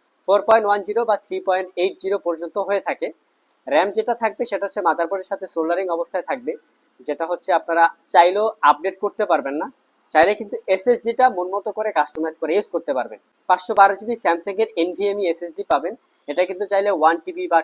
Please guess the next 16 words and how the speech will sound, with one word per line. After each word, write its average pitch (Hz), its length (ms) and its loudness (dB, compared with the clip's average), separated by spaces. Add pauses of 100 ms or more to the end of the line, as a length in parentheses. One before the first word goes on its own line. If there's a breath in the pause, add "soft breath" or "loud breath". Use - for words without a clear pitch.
টু 165 140 -6
টিবি 185 240 -6
পর্যন্ত 165 280 -4 (100)
আপনার 226 200 -4 (200)
এক্সটেন্ড 202 360 -4 (100)
করে 190 140 2 (100)
ইউজ 165 200 -6
করতে 135 260 -6
পারবেন। 117 220 -8 (200)
ওয়াইফাই 185 340 4
হিসেবে 247 320 4
পাবেন 240 200 6 (180)
Intel-এর 220 420 0
ডুয়াল 190 240 4
ব্যান্ডের 208 220 0 (120)
একটা 214 160 -2